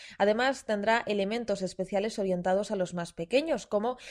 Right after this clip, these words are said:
medidas de seguridad contra accidentes domésticos,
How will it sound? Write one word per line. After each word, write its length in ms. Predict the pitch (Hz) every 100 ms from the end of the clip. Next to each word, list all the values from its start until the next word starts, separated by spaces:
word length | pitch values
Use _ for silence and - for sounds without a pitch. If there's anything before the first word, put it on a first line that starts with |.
| -
medidas 460 | 185 190 214 214 196
de 100 | 190
seguridad 640 | 190 190 190 196 214 226
contra 340 | - 196 196
accidentes 800 | 220 - 180 - 185 185 175 170
domésticos, 720 | 165 190 254 - 190 202 247